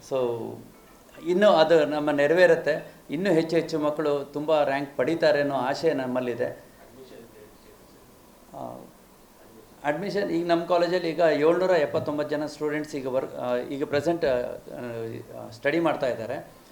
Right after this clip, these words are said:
ಮುಂಚೆ ಒಂಬೈನೂರು ಇತ್ತು, ನಂತರ ಹೊಸ ಎಜುಕೇಷನ್ ಪಾಲಿಸಿ ಬಂದಾಗ ಇದ್ದಕ್ಕಿದ್ದಾಗೆ due to ಬಿ ಎಸ್ ಸಿಯ ಒಂದು ಸ್ಟ್ರಕ್ಚರಿಂದ ನಾಲ್ಕು ವರ್ಷ ಬಿ ಎಸ್ ಸಿ ಪದವಿ ಅಂತ ಹೇಳಿದರು.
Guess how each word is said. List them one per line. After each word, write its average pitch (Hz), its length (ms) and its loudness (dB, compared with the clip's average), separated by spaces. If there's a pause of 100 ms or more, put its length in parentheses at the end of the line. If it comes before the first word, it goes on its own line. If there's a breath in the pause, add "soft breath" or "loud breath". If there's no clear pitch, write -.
(240 loud breath)
ಮುಂಚೆ 165 260 2
ಒಂಬೈನೂರು 185 480 4
ಇತ್ತು, 175 420 0
ನಂತರ 151 300 2
ಹೊಸ 143 440 4 (580)
ಎಜುಕೇಷನ್ 165 560 -2
ಪಾಲಿಸಿ 151 340 2
ಬಂದಾಗ 147 380 -2 (420 loud breath)
ಇದ್ದಕ್ಕಿದ್ದಾಗೆ 151 920 0
due 160 180 -2
to 160 100 -2
ಬಿ 135 140 -4
ಎಸ್ 180 240 2
ಸಿಯ 180 180 0
ಒಂದು 131 800 0
ಸ್ಟ್ರಕ್ಚರಿಂದ 160 640 0 (440 loud breath)
ನಾಲ್ಕು 185 320 4
ವರ್ಷ 180 160 0
ಬಿ 165 240 0
ಎಸ್ 160 220 2
ಸಿ 156 200 -2
ಪದವಿ 156 380 0
ಅಂತ 151 120 -6
ಹೇಳಿದರು. 127 600 -2